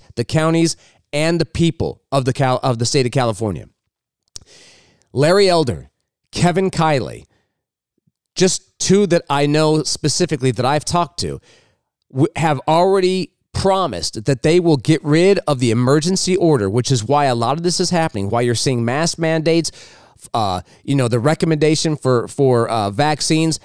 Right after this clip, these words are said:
Now they're demanding records of people who don't have it through people's employers. These things will only continue, and they will get worse with school closings, forced, uh, vaccinations, forced mask mandates,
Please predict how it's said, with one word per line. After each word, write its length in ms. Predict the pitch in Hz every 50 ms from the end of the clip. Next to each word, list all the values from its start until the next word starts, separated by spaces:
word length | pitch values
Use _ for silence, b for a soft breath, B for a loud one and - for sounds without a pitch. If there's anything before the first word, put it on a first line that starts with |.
| b
Now 140 | - 131 139
they're 100 | 143 151
demanding 720 | 143 120 139 139 143 139 147 147 143 143 139 123 - 110 120
records 380 | 135 143 151 - 160 131 -
of 100 | 135 113
people 280 | - 156 147 - 143 120
who 120 | 110 127
don't 320 | 110 95 - 131 147 156 151
have 260 | 143 156 151 156 156
it 120 | - -
through 140 | - 135 127
people's 340 | - 143 135 - 135 113 117
employers. 560 | 104 - - 135 139 147 156 165 170 160 B B B B B B B B B _ _ _ _ _ _ _ _ _ _ _ _ 139 127
These 300 | 120 151 175 202 180 -
things 280 | - 190 175 175 160 120
will 180 | 147 151 - - 151
only 280 | 156 156 165 175 185
continue, 640 | 180 - 190 175 170 - - 160 147 143 147 147 151 - -
and 140 | 139 131 123
they 60 | 120
will 140 | 113 113 117
get 180 | 143 156 -
worse 400 | 143 139 127 110 101 - - -
with 120 | 120 117 -
school 320 | - - - 160 165 165
closings, 560 | - - 143 127 120 113 - 110 107 98 - - - -
forced, 480 | - - - 151 156 160 147 - - - - _
uh, 320 | - 123 127 120 117 117 110
vaccinations, 840 | 113 139 139 143 - - 147 143 139 135 131 - - 104 92 -
forced 400 | - - - 151 147 156 143 -
mask 340 | 139 139 143 147 143 - -
mandates, 560 | 135 131 135 139 139 120 117 101 95 - -